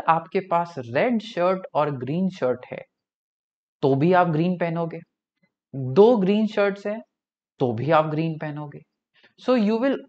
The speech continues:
always wear green, आप तब तक ग्रीन पहनोगे जब तक आपके पास ग्रीन की एटलीस्ट एक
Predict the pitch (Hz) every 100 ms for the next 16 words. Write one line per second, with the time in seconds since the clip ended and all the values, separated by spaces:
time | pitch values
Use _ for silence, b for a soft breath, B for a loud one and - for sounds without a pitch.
0 | - 180 226 247 302 302 175 131 143 170
1 | 151 131 147 190 123 - 135 160 - _
2 | _ - 196 202 269 220 156 180 190 165
3 | 147 143 175 170 143 - 190 165 147 160
4 | 156 165 147 139 170 175 160 143 180 202
5 | - - 170